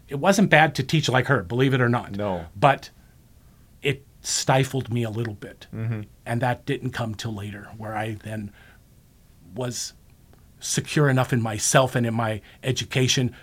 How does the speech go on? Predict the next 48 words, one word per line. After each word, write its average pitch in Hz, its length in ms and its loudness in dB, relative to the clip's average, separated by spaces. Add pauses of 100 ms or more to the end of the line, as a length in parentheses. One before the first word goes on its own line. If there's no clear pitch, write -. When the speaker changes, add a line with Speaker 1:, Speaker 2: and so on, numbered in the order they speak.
(120)
Speaker 1:
to 123 100 -4
deviate. 113 720 -2
Speaker 2:
Mm-hmm. 110 360 -6
Speaker 1:
And 131 180 4
then 131 300 4
she - 180 2
loved 147 280 8
it - 180 -12 (320)
Speaker 2:
Right. 117 140 4
Speaker 1:
when 139 100 8
I 131 100 8
deviated, 117 540 0
but 135 200 4 (180)
I 127 100 2
didn't 147 200 2
deviate 127 400 0
for 120 180 -2
a 120 40 2
number 117 280 0
of 101 160 -10
years, 120 340 -10 (320)
probably 233 280 2
'cause 139 200 2
of 117 140 0
it, - 120 -8 (240)
because 131 300 -2
it 143 60 -4
was - 140 -8
comfortable. 127 520 -4 (180)
Speaker 2:
Comfortable, 143 520 -4
right? 110 260 0
Yeah, 120 140 0
Speaker 1:
You 117 60 2
Speaker 2:
and 110 80 0
Speaker 1:
know? 117 40 0
Speaker 2:
that's 113 180 -4
what 123 100 -2
I 120 40 2
was 113 140 -6
gonna 107 140 -8
say. 98 220 -4
Speaker 1:
Yeah. 101 60 -2
Speaker 2:
It's, 95 140 -10
it's, 101 280 -8
I 117 120 -2
think 127 180 -10
that's 123 240 -4
a, 98 400 -2